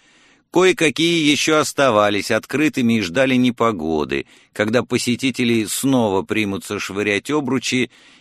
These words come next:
и сбивать молочные бутылки.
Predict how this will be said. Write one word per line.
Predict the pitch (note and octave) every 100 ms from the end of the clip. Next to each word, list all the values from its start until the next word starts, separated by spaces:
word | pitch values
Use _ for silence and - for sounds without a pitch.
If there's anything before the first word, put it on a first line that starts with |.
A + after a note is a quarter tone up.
| -
и | C3+
сбивать | G2+ F#2+ C3 B2 C3+ A#2
молочные | A#2+ A2+ G#2+ G2+ - G2+ F#2+
бутылки. | E2+ F2 - C2+ B1+ - -